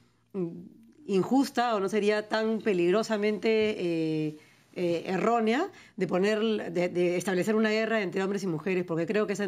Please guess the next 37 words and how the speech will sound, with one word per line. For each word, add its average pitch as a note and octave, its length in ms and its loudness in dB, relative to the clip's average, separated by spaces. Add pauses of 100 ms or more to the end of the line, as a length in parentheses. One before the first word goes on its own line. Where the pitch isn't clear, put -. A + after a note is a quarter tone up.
esa G#3+ 200 0
no G3+ 80 0
es G3 80 0
la F#3 100 0
guerra. D3+ 360 -2 (540)
La F3 100 0
guerra A3 320 0 (100)
se - 120 -4
está G#3 160 0
dando G#3+ 300 2
y A3 60 4
se F3+ 140 -2
da F3 180 0
y F#3+ 80 0
siempre F#3 220 0
se E3 100 -4
va D#3+ 80 0
a - 20 0
ver, E3 260 -2 (160)
siempre F3+ 220 0
se E3+ 80 0
va D#3+ 60 0
a D#3 40 0
dar, E3 180 0
o F3+ 80 0
la D#3+ 80 0
diferencia E3+ 440 -2
se F3 100 -4
va D#3 60 0
a D#3 40 0
dar E3+ 120 0
entre F3 240 -2
los D#3 140 2
débiles B3 400 0
y F3+ 40 -2
los D3+ 120 -4
fuertes, D#3 460 -6